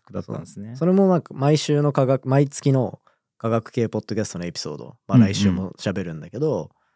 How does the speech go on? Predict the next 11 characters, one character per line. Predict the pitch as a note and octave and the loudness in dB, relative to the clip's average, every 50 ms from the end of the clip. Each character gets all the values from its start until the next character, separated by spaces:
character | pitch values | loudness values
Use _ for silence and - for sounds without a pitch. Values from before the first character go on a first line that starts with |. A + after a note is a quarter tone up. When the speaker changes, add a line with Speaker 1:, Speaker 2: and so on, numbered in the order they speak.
| _ _ _ _ _ _ _ _ _ _ _ _ | _ _ _ _ _ _ _ _ _ _ _ _
Speaker 2:
そ | - - E3 | -6 -2 2
れ | F3 F#3 F#3+ G3 G3 G3 G3 G3 G3 F#3+ F#3+ F#3+ F#3+ F#3 | 2 4 4 4 4 2 2 2 2 2 2 2 2 0
で | F3+ E3 D#3 D#3 G3 F3+ C#3+ - - G2+ | -2 0 2 4 6 6 4 4 0 -4
巡 | G2 G2+ B2 C#3+ D#3 D3 | -2 2 2 2 2 2
回 | - D#3 D3+ D3 | 2 2 2 2
す | - - C#3+ | 2 0 -2
る | C#3+ | -2
数 | - - - D#3 C3 C3+ C3 | -2 0 0 2 2 2 0
よ | A2 | 0
り | G2 F2 | 0 -2
も | F2+ G2+ G#2+ G2+ E2 - | -4 -4 -4 -4 -6 -8